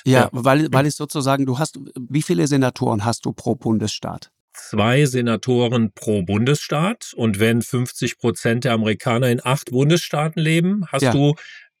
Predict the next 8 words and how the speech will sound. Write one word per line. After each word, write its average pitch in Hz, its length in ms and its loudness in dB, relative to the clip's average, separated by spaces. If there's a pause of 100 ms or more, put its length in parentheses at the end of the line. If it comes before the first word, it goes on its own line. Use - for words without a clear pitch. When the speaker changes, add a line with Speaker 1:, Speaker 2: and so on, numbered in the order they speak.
Speaker 2:
genau 117 400 2
sechzehn 123 720 -2
Senatoren 120 1000 2 (100)
für - 200 -4
fünfzig - 500 -4
Prozent 147 380 -2
der 143 100 0
Amerikaner. 147 680 -2